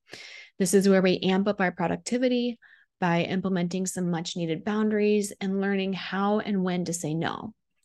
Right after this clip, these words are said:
And this is what we're gonna dive into at the boma Indianapolis luncheon. Finally, step three,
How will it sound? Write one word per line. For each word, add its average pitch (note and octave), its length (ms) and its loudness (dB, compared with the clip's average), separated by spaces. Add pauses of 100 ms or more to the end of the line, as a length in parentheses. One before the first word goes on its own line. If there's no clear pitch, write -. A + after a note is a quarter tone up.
And E3+ 180 6
this A#3 220 8
is B3 140 6
what A#3 100 8
we're G3+ 100 4
gonna G#3+ 200 4
dive G3 240 4
into F#3+ 360 0
at F3+ 280 -4
the F3+ 120 0
boma F3 400 0
Indianapolis E3+ 880 -2 (100)
luncheon. F3+ 640 -4 (1040)
Finally, G3+ 420 6
step F3 240 -2
three, F3 480 -2